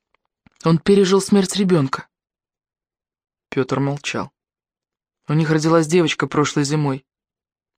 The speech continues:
Её назвали Вероникой в честь нашей мамы. Было у нашей мамы два сына, а стало три. Вероника умерла от голода. У Маши пропало молоко. Ничего не могли достать. Мы...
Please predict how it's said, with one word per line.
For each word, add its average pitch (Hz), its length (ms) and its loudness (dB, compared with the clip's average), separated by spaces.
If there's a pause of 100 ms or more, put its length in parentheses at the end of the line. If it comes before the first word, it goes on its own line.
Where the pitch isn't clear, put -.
(200)
Её 156 160 2
назвали 196 320 4
Вероникой 202 480 2
в - 20 -6
честь 160 220 -2
нашей 175 240 0
мамы. 143 340 0 (1400)
Было 160 460 0
у 262 80 2
нашей 240 340 0
мамы 226 340 2
два 175 340 0
сына, 240 520 -2
а 151 60 -4
стало 151 480 0
три. - 360 -6 (1160)
Вероника 147 420 -2
умерла 151 320 2
от 147 80 -4
голода. 143 420 -6 (640)
У 147 60 -2
Маши 156 240 -2
пропало 156 360 2
молоко. 151 600 -2 (1000)
Ничего 160 340 0
не 147 100 2
могли 139 260 -2
достать. 139 420 -6
Мы... 160 200 0